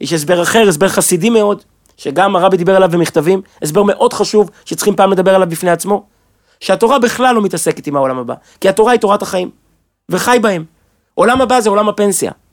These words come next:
זה כבר לא העולם של החיים. זה העולם שבו מקבלים שכר, אבל אדם צעיר לא מחכה לפנסיה, אדם צ-, צעיר רוצה לעשות,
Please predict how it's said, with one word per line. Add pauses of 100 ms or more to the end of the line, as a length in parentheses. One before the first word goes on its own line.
(220)
זה
כבר
לא
העולם
של
החיים. (760)
זה
העולם
שבו
מקבלים
שכר, (380)
אבל
אדם
צעיר (120)
לא
מחכה
לפנסיה, (200)
אדם
צ-, (260)
צעיר
רוצה
לעשות,